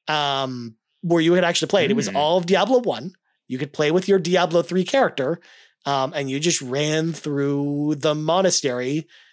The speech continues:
Speaker 1: just like you would in Diablo one, and it was exactly the same. But the problem with that is that it was a limited time thing, and they didn't keep it around
Speaker 2: Mm.
Speaker 1: forever, and you
Speaker 2: Of
Speaker 1: now
Speaker 2: course
Speaker 1: can't
Speaker 2: they
Speaker 1: go
Speaker 2: didn't.
Speaker 1: play and, back and play it.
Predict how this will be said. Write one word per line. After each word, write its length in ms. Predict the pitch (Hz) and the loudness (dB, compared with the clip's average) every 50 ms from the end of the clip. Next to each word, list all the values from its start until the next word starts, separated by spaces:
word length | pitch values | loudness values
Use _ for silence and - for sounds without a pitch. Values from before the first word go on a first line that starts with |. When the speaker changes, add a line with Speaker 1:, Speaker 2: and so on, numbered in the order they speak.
| _ - | _ -8
Speaker 1:
just 200 | - 135 - - | -4 -2 -2 0
like 180 | 160 156 - | 0 0 2
you 80 | 180 170 | 0 0
would 240 | 139 135 131 131 131 | 2 0 0 0 0
in 120 | 143 147 | -2 -4
Diablo 340 | 135 131 143 131 127 143 160 | -4 -4 -4 -4 -2 0 0
one, 260 | 170 233 277 - - - - | 2 2 2 0 0 -6 -16
and 100 | - 110 | -16 -14
it 60 | 117 120 | -10 -6
was 160 | 135 131 160 | -4 -2 -2
exactly 400 | 156 135 127 131 123 - 151 147 | -2 -2 -4 -4 -4 -4 -4 -2
the 120 | 147 165 | -2 0
same. 240 | - 269 208 - - _ _ _ _ _ _ - | 0 0 0 -2 -4 _ _ _ _ _ _ 0
But 260 | 214 202 185 170 - - - - - - - _ _ _ - | 2 2 2 0 -2 -8 -18 -20 -20 -20 -20 _ _ _ -2
the 100 | 165 165 | -2 -2
problem 480 | 156 - - - 302 440 466 285 208 180 | -2 -2 0 2 4 4 4 4 4 4
with 180 | 170 165 - | 2 0 0
that 320 | - 143 135 135 - - _ _ - | -2 -2 -2 -2 -4 -6 _ _ -2
is 180 | 170 160 147 135 | 0 0 0 0
that 280 | 156 147 147 151 - - _ _ _ - | 0 0 0 -2 -4 -6 _ _ _ -6
it 100 | 156 143 | -6 -4
was 140 | 151 143 | -2 -2
a 60 | 151 135 | -4 -2
limited 400 | 131 170 185 196 185 180 170 175 | -2 -2 0 0 0 0 0 0
time 220 | 175 160 147 147 | 0 -2 -2 -2
thing, 400 | 147 - 381 330 202 185 254 - - _ _ _ _ _ _ _ _ _ - | 0 2 2 2 2 0 -2 -6 -8 _ _ _ _ _ _ _ _ _ -6
and 180 | 143 135 131 | -6 -4 -4
they 100 | 135 127 | -4 -4
didn't 220 | 127 160 160 165 - | -2 -2 -4 -4 -4
keep 180 | - 196 170 | -2 -2 0
it 60 | - 190 | 2 2
around 260 | 202 254 311 349 262 | 2 4 4 2 2
Speaker 2:
Mm. 40 | 196 | 0
Speaker 1:
forever, 460 | - 151 - - - - - 214 - - - - - - - - - - _ - | -2 -2 -4 -4 -4 -4 -4 -4 -4 -6 -10 -14 -12 -12 -12 -14 -16 -12 _ -2
and 560 | 147 151 151 151 151 151 156 156 156 151 147 | 0 2 2 2 2 2 2 2 0 -2 -4
you 200 | 143 147 151 156 | -4 -2 -2 0
Speaker 2:
Of 40 | 151 | 0
Speaker 1:
now 200 | 151 151 170 185 | 0 2 2 2
Speaker 2:
course 120 | 196 214 | 2 4
Speaker 1:
can't 120 | 220 196 208 | 2 2 2
Speaker 2:
they 40 | 190 | 2
Speaker 1:
go 100 | 185 190 | 0 0
Speaker 2:
didn't. 80 | 185 - | 2 2
Speaker 1:
play 200 | 190 185 180 185 | 2 4 4 4
and, 380 | 185 190 196 226 - 196 185 | 2 2 0 0 -2 -2 0
back 180 | 190 185 180 - | 2 0 0 0
and 100 | 170 160 | -2 0
play 260 | - 240 240 208 180 | 2 2 4 4 4
it. 180 | 214 - - | 2 -2 -6